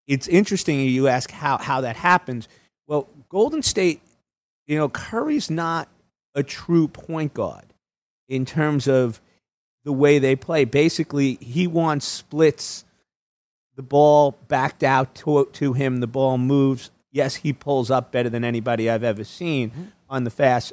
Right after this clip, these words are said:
Speaker 1: fast break. But they don't really have a penetrating type of guard that dishes. That's, that's Draymond Green
Speaker 2: Definitely.
Speaker 1: on, uh, on, on, on, on that type of thing.
Speaker 2: Mm-hmm.
Speaker 1: So if you can get them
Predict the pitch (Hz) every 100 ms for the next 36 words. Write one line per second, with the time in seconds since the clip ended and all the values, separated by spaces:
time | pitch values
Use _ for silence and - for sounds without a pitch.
0 | - 135 135 120 - 165 156 - _ _
1 | _ _ 151 151 143 - 131 170 185 233
2 | - 156 180 180 160 - - 143 156 151
3 | 139 117 _ - 123 - - 156 151 -
4 | 156 143 131 120 - - 139 131 - 127
5 | 113 110 101 _ _ _ _ 135 131 135
6 | 117 113 - 147 - 117 139 135 - -
7 | 147 143 113 123 147 143 135 127 113 131
8 | 156 143 175 117 196 135 117 113 107 131
9 | 127 127 131 123 - 131 120 110 127 120
10 | - 123 123 117 - 135 123 110 - 156
11 | 131 117 110 165 _ - - 180 170 156
12 | - 139 139 170 226 208 131 135 175 -
13 | 165 143